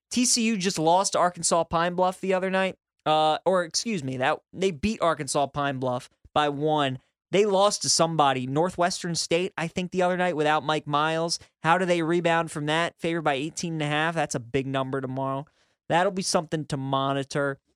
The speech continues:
That's really it. No big games tomorrow.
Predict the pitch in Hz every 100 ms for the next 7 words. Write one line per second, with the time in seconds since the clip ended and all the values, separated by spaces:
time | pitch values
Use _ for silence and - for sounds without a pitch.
0 | _ - - 403 370 320 285 - 180 254
1 | 320 - 254 214 190 180 156 - 160 147
2 | 143 139 135 135